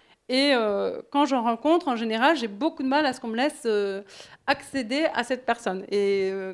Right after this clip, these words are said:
comme ce sont des personnes assez âgées, eh bien, moi, je les croise pas dans mon quotidien. Donc, souvent, je rencontre leurs, euh, leurs enfants, leurs petits-enfants. Et là, il faut qu'on me laisse, euh,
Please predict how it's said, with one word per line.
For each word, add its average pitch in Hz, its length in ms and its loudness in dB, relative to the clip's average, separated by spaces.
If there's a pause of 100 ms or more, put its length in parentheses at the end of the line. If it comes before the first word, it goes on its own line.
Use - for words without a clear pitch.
comme 262 120 -4
ce 247 60 -10
sont 240 80 -6
des 220 80 -2
personnes 220 280 -4
assez 226 200 -6
âgées, 226 440 -2 (240)
eh 208 80 -8
bien, 208 180 -6
moi, 233 140 -4
je 226 100 -8
les 226 80 -6
croise 214 240 -6
pas 240 140 -2
dans 214 80 -6
mon 208 100 -8
quotidien. 240 400 -6
Donc, 254 160 -8
souvent, 226 240 -14
je 233 80 -16
rencontre 220 340 -14
leurs, 196 180 -2
euh, 190 200 2
leurs 190 220 -4
enfants, 240 300 0
leurs 220 140 -2
petits-enfants. 214 440 0
Et 226 100 0
là, 277 140 2
il 262 80 -4
faut 269 120 -8
qu'on 220 140 -4
me 208 80 -4
laisse, 294 280 -2
euh, 185 260 -2